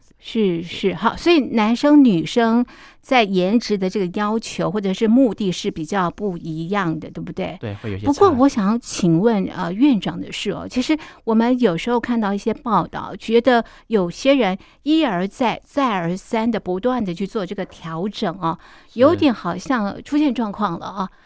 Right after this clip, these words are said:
Speaker 2: 你怎么样看待这个问题的？
Speaker 1: 我觉得这一块的话，可能还是要自己要有正确的概念啦。哦，当然有时候在这个医美的诊所或是医美的市场里面，有时候会被过度推销。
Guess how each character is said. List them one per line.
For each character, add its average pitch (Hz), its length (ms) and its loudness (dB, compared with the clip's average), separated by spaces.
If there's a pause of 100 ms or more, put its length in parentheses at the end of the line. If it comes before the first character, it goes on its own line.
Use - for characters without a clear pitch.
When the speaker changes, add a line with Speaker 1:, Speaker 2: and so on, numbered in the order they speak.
Speaker 2:
你 285 120 6
怎 254 140 -2
么 226 40 4
样 277 120 4
看 262 180 2
待 240 100 0
这 202 120 0
个 233 80 0
问 185 200 0
题 - 280 -14
的？ - 200 -20 (220)
Speaker 1:
我 120 80 -14
觉 151 100 -6
得 185 40 0
这 180 160 -4
一 - 20 -2
块 160 180 -2
的 131 140 -2
话， 131 220 -2
可 - 180 -12
能 98 140 -6
还 104 120 -6
是 117 180 -6
要 110 460 -2 (280)
自 - 100 -10
己 123 160 -6
要 120 140 2
有 110 40 -2
正 110 220 -6
确 107 160 -8
的 98 60 -8
概 101 240 -8
念 98 260 -8
啦。 - 100 -12 (220)
哦， 110 160 -12
当 135 100 -6
然 120 80 -2
有 101 60 -2
时 98 160 -8
候 110 300 -4 (280)
在 120 120 -12
这 117 100 -12
个 104 300 -6
医 113 120 -6
美 110 140 -2
的 98 80 -8
诊 104 220 -6
所 101 180 -8
或 101 100 -12
是 113 140 -12
医 113 80 -6
美 110 80 -4
的 98 80 -6
市 113 140 -8
场 98 200 -8
里 92 80 -12
面， 98 280 -6 (380)
有 101 60 -14
时 98 140 -8
候 110 80 -6
会 117 80 -6
被 107 140 -6
过 101 180 -12
度 98 100 -10
推 92 200 -14
销。 90 220 -14